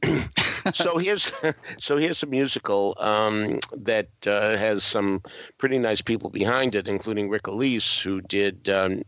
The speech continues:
who was one of the writers on Jersey Boys, and Stephen Trask, who, of course, was, um, uh, work, uh, the composer and, um, lyricist of Hedwig. So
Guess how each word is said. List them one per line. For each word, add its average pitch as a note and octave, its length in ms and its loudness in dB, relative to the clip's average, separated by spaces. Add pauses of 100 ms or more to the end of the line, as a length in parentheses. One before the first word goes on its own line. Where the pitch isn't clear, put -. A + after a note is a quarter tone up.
who G#2+ 100 -2
was F#2+ 140 2
one G#2 100 2
of G#2 60 4
the G2 80 2
writers F#2+ 280 0
on F#2 140 4
Jersey A#2 340 0
Boys, F#2+ 380 0 (420)
and A2 100 4
Stephen G2+ 340 2
Trask, A#2 560 2 (340)
who, G2+ 120 2
of F#2 120 0
course, G2 400 0
was, F2 380 0
um, F#2 560 2 (720)
uh, G#2 260 2 (380)
work, A#2 580 -2
uh, A#2 100 2
the G2+ 120 2
composer G2+ 760 2
and, F2+ 400 2
um, F#2 340 2 (100)
lyricist G2 640 0
of F2+ 240 0
Hedwig. G#2 500 -2 (1000)
So E3 540 0